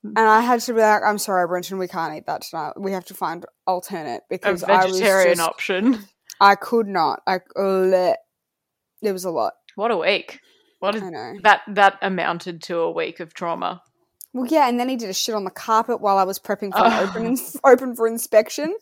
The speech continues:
Speaker 1: The dog that is literally not weed or pooed inside this entire time. I couldn't put him outside 'cause he barks. I couldn't put him in the laundry 'cause I needed to clean the laundry.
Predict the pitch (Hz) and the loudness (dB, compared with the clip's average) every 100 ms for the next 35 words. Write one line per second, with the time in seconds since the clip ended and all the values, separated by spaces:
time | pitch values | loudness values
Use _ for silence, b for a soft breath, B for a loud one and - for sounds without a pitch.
0 | B 311 B 240 254 254 285 262 233 233 | B -16 B 4 4 4 0 0 0 2
1 | 277 240 226 - 214 208 220 208 214 214 | 2 2 2 4 4 4 4 2 2 0
2 | 202 196 220 208 214 202 202 202 220 180 | -2 -2 -8 -2 4 4 4 0 0 0
3 | 147 233 b b - - 233 233 190 180 | -2 -8 b b -12 -6 -6 -4 -4 -4
4 | - 190 190 185 185 180 185 - 233 208 | -2 -2 -2 -6 0 0 0 -6 -10 -8
5 | 220 196 190 208 208 170 - - 165 143 | -8 -8 -8 -6 -8 -10 -14 -12 -10 -10
6 | - - 190 180 302 427 302 220 | -12 -12 -10 -6 -4 -4 -2 -4